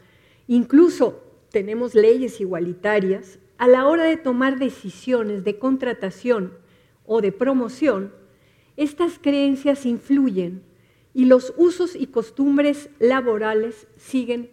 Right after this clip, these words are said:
discriminando. Tenemos como usos y costumbres este tema de los horarios, no es como las sociedades escandinavas en donde a las cinco de la tarde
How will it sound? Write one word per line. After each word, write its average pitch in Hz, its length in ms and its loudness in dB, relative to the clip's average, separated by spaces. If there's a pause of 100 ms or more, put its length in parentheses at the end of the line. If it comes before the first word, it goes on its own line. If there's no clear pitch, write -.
discriminando. 175 920 -8
Tenemos 349 520 -4
como 254 280 -2
usos 294 280 -8
y 269 60 -12
costumbres 254 500 -6
este 226 220 -4
tema 226 340 -6 (600)
de 190 200 -4
los 180 360 -6
horarios, 226 500 -4
no 226 220 -8
es 262 80 -14
como 240 200 -6
las 190 140 -4
sociedades 220 500 -2
escandinavas 214 760 -8
en 202 100 -8
donde 190 220 -8
a 180 40 -6
las 180 180 -8
cinco 240 260 -10
de 247 60 -2
la 202 180 -10
tarde 214 320 -6